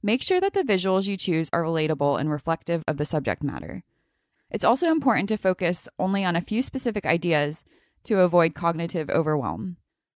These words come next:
You shouldn't illustrate every aspect of the case study or example, but the most relevant pieces of data. Blend it with a discussion. The adoption of online discussion forums has now become a common strategy in e-learning.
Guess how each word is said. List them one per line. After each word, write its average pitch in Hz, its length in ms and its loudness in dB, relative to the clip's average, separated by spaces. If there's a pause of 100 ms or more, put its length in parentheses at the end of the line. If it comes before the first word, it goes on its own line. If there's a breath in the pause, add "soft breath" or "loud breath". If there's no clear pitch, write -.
(180)
You 214 140 -2
shouldn't 277 380 -2
illustrate 202 500 0
every 180 260 0
aspect 170 520 -2
of 180 80 0
the 180 80 2
case 175 240 -4
study 170 260 0
or 139 140 0
example, 156 680 -2
but - 120 -6
the 185 80 -2
most 190 340 -2
relevant 208 440 4
pieces 175 340 -4
of 170 100 -4
data. 147 460 -6 (480)
Blend 196 260 0
it 254 140 2
with 185 140 2
a 196 60 0
discussion. - 760 -6 (600)
The 175 160 2
adoption 233 520 0
of 294 100 -2
online 190 320 0
discussion 165 460 -4
forums 151 380 -2
has 185 140 -4
now 190 200 2
become 240 240 0
a 180 80 -2
common 175 440 -2
strategy 151 560 -2
in 147 140 -2
e-learning. 131 560 -4